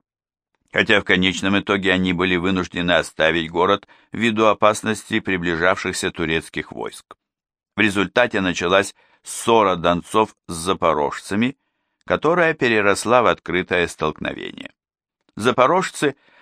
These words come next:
обвинили своих коллег, что их неудачи объясняются поспешностью действий донцов. В результате схватки погиб один из донских атаманов. С трудом ссору удалось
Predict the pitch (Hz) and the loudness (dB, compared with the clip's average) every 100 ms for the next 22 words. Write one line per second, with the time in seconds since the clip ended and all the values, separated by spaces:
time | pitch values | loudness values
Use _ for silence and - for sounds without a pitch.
0 | - 107 107 127 165 147 127 110 113 107 | -2 0 2 2 0 0 0 2 2 2
1 | - 110 156 151 - 101 95 90 87 87 | -2 0 0 -2 -4 -2 0 -2 -2 -2
2 | 98 135 131 95 82 82 - 85 85 78 | 0 -2 0 -2 -2 -2 -4 0 0 0
3 | - 85 _ _ _ - 104 - 135 151 | -2 -2 _ _ _ -2 -2 0 -2 0
4 | 139 135 - 110 82 98 110 - 104 95 | -2 -4 -4 -6 -2 -2 -2 -4 -6 -2
5 | 92 90 - 76 58 - _ _ _ _ | 0 -2 -4 -12 -12 -16 _ _ _ _
6 | _ _ _ 98 104 110 101 123 110 95 | _ _ _ -2 0 0 2 2 2 -2
7 | - 95 117 - 98 - 92 110 107 92 | 0 2 2 0 -4 -2 -2 -2 0 0
8 | 104 104 92 90 90 - 107 95 90 95 | 0 -2 -2 -2 -2 -2 -4 -2 0 0
9 | 82 69 - _ _ _ _ _ _ - | 0 -2 -8 _ _ _ _ _ _ -20
10 | - 113 113 98 131 139 - _ _ - | -6 0 0 2 2 2 -4 _ _ -16
11 | - 117 120 117 104 87 87 92 - | -2 2 4 2 2 2 2 0 -4